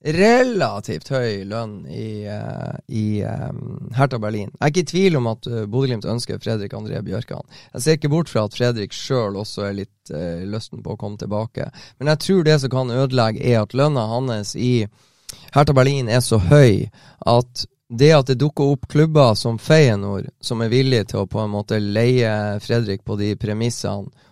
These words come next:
og så svarer de på den avgjørelsen med å bruke han fra start i en kamp, je-, borte mot Go Ahead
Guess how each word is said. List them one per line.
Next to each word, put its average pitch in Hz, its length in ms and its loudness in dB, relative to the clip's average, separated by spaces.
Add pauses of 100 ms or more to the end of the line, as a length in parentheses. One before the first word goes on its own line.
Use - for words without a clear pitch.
(140)
og 127 160 2
så 123 540 2 (220)
svarer 139 540 4
de 110 280 0
på 110 480 0 (380)
den 139 320 2
avgjørelsen 117 540 2
med 107 160 -2
å 107 80 -2
bruke 120 320 0
han 104 320 -4
fra 117 160 -4
start 120 320 2
i 110 100 0
en 113 180 -2
kamp, 117 300 -2
je-, 110 360 0
borte 120 460 -2
mot 98 200 -8
Go 120 280 2
Ahead 107 300 0